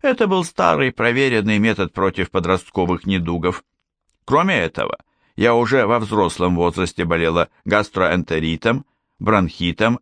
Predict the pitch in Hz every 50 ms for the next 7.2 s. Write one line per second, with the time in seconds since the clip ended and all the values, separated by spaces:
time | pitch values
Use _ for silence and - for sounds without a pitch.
0 | _ - 87 92 82 87 101 104 107 113 117 113 95 80 76 62 55 - - -
1 | - _ _ _ _ _ _ _ - - - - - _ - 151 165 233 226 214
2 | 185 165 151 139 - - 160 147 - - 120 113 107 104 92 98 143 143 - -
3 | 147 143 151 151 151 135 - - 92 87 85 82 80 87 87 82 76 82 80 73
4 | 73 78 78 82 80 - - - _ _ _ _ _ _ _ _ _ _ - 127
5 | 131 127 117 - 135 120 113 - - - 113 104 - - - 113 104 113 131 135
6 | 139 135 131 127 123 120 117 _ _ - - 117 117 117 - - - - 98 87
7 | - - - -